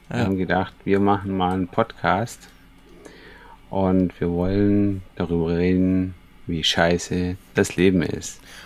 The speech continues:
Speaker 1: Das
Speaker 2: Wie
Speaker 1: klingt,
Speaker 2: scheiße ist es denn bei dir,
Speaker 1: das klingt
Speaker 2: Bastian?
Speaker 1: aber total böse, ey. <laughs> Warum bist du denn so aggro?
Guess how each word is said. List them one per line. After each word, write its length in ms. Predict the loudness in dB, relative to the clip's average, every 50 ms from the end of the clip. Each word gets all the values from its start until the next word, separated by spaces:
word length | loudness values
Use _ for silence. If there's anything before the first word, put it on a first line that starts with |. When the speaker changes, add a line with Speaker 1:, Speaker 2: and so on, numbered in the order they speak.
| -20 -12 -8
Speaker 1:
Das 120 | -6 -4 2 4
Speaker 2:
Wie 40 | 4
Speaker 1:
klingt, 80 | 4 6
Speaker 2:
scheiße 320 | 4 4 4 2 0 -2
ist 160 | -4 -4 -4
es 60 | -2 0
denn 180 | 0 2 2
bei 140 | 2 2 2
dir, 260 | 2 2 2 2 2 2
Speaker 1:
das 120 | 0 2
klingt 260 | 2 2 2 2 4 4
Speaker 2:
Bastian? 120 | 2 2
Speaker 1:
aber 120 | 2 0
total 320 | -2 -4 -4 -2 0 0 0
böse, 420 | 2 2 0 0 0 -2 -4 -4
ey. 140 | -4 -6 -4 -4 -2 6 6 6 6 8 4 4 6 6 4 4 4 4 2 2 4 6
<laughs> 140 | 4 4 4 4 2
Warum 260 | 0 4 6 6 6 6
bist 140 | 6 6
du 40 | 8
denn 160 | 8 8 8
so 120 | 8 6 6
aggro? 480 | 6 2 0 2 0 2 2 2 0